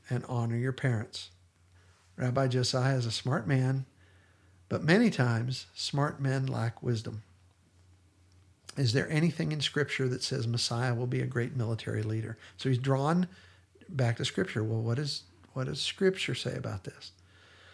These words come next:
And he says, "There are many things about Scripture that you cannot understand yet." And that is okay. That is fine.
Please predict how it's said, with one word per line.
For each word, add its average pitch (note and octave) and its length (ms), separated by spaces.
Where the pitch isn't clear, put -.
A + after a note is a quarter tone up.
And B2 100
he C3 80
says, B2+ 340
"There B2+ 120
are A#2+ 40
many D3+ 300
things F#3+ 300
about D#3+ 240
Scripture D3 460
that B2+ 140
you C3+ 120
cannot C3 380
understand B2 640
yet." - 260
And B2+ 120
that B2+ 120
is D3+ 120
okay. F#3 460
That B2 120
is C3+ 120
fine. B2 420